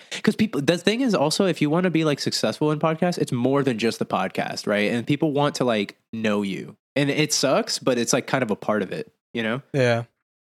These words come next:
Speaker 1: Um, but yeah, so that's, that's one <laughs> name I remember now <laughs> because you asked me that. Um, <laughs>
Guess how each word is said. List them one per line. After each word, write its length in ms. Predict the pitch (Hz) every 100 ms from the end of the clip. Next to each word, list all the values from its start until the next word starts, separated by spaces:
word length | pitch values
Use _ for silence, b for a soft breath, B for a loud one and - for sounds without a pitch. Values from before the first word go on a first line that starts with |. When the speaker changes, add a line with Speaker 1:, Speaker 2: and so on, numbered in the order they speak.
| -
Speaker 1:
Um, 500 | 123 117 107 104 104 _ _ _ -
but 100 | 196
yeah, 180 | 160 123
so 360 | - 131 120 - _ _ _ _ _ - _ -
that's, 260 | 143 - -
that's 240 | 143 -
one 240 | 127 135 147
<laughs> 20 |
name 240 | 151 151
I 40 | 151
remember 420 | 143 147 139 147
now 280 | 131 151 160
<laughs> 60 | 208
because 280 | 185 160 123
you 100 | 120
asked 200 | 123 -
me 100 | 123
that. 300 | 120 143 - B _ _
Um, 680 | 120 117 110 107 104 104 110 _ _ _ _ _ _ _ _ _
<laughs> 40 | -